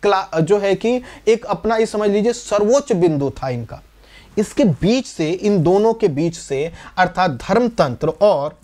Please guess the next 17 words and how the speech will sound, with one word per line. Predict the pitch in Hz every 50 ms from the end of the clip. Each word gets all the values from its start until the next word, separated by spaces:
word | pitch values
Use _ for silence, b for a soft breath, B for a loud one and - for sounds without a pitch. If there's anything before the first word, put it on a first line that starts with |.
| _ - - _ _ _ _ _ _ - - - - - - _ _ _ _ _ - B B B B B B -
यह | 180 208 220 202 170 175 190 185 B B B - _ -
अनिश्वरवाद | 185 214 226 233 233 - - 277 294 269 196 190 185 185 185 180
के | - - 202
बीच | 151 131 165 196 208 190 175
में | 156 147 143 156 170 170 B B B -
कहाँ | 175 175 170 226 233
पर, | 233 202 180 160 165 -
यहाँ | 185 190 196 170 254 247 240 240
पर | 180 147
आया | 143 131 127 127 131 147 170 170 B B B - -
कौन | 170 170 170
सा? | 160 - - 156 165 180 - -
आपका | 147 143 135 - - - 165
सेक्युलर | 170 - - - - 185 190 185 - 180 139 127 123 127 139 B B B B B -
अर्थात | 165 165 165 - - - 160 175 175 -
पंथ | - - 151 151 147 139 - 139
निरपेक्ष। | 120 117 117 110 107 - - 110 110 - - -